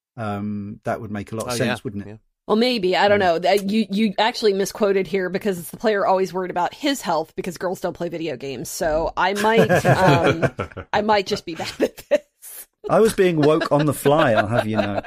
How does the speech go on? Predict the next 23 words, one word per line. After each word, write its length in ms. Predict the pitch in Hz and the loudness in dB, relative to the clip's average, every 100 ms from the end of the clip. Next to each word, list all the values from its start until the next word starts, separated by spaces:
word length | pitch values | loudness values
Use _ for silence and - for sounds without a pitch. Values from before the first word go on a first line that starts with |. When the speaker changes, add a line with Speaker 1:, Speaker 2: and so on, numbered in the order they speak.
| - | -10
Speaker 3:
<laughs> 100 | - | -12
Speaker 1:
Uh, 380 | - 117 117 117 117 190 | -6 -2 -2 -4 -6 -8
yeah. 220 | 135 135 - _ _ _ _ _ _ _ _ _ _ _ _ _ _ _ _ _ | -6 -8 -10 _ _ _ _ _ _ _ _ _ _ _ _ _ _ _ _ _
Self-editing. 920 | - - - 131 123 123 113 107 107 104 - _ | -18 -14 -6 0 0 0 -4 -4 -2 -2 -2 _
Uh, 260 | - 127 120 | 0 2 2
no, 160 | 123 127 | 2 2
that's, 340 | 131 123 - | 2 0 -8
uh, 240 | - 147 139 | -2 2 4
that's 260 | 160 143 | 2 0
the 80 | 147 | 0
Wikipedia 580 | 127 - 120 117 104 98 | 0 0 0 0 0 -4
quote, 180 | 98 92 | -6 -6
I'd 60 | |
just 160 | 104 - | -6 -6
like 160 | 104 92 | -6 -8
to 100 | - | -10
say, 300 | 110 101 104 - | -10 -10 -12 -12
not 180 | 117 110 | -10 -8
mine. 300 | 110 101 92 _ - _ - | -8 -8 -12 _ -20 _ -12
Um, 600 | - 120 120 117 117 113 - _ _ _ _ _ _ _ _ _ _ _ _ _ _ _ _ _ _ _ _ _ _ _ _ - | -6 -2 0 0 0 -2 -8 _ _ _ _ _ _ _ _ _ _ _ _ _ _ _ _ _ _ _ _ _ _ _ _ -10
so, 260 | - 190 147 | 0 2 4
Jobo 280 | 156 151 | 2 2
Bonobo 520 | 139 143 165 226 - | 2 2 0 0 -4